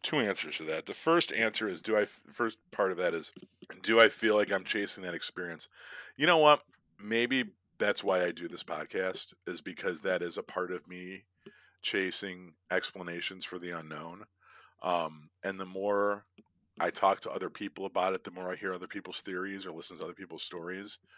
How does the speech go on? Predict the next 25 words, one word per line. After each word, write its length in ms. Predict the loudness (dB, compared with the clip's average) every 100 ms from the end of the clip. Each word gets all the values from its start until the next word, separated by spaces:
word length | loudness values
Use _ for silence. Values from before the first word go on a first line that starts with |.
| -20 -20 -20 -10
the 120 | -6 -2
more 240 | 2 4
I 100 | 4
can 100 | 2
kind 180 | -2 -2
of 100 | 0
backwards 400 | 2 2 0 -4 -6
eng-, 100 | -10 -14 _ _ -12
engineer 360 | -10 -8 -6 -6
an 60 | -6
explanation 520 | -8 -6 -6 -6 -8
for 120 | -10
my 160 | -8 -6
own. 200 | -8 -12 -18 _ _ _ -20 -20 _ _ _ _ -20 0
That 260 | 8 10 10 4
is 180 | -4
entirely 360 | -4 -2 0 -2
possible. 500 | -4 -6 -8 -14 -18 _ _ -20 -20 -20 -4
Um, 440 | 2 4 4 0 -2
the 100 | 0
second 380 | 10 10 10 6
part 200 | 6 6
of 60 | 4
that 320 | 2 2 0 _
is, 760 | 6 6 6 2 -2 -6 -8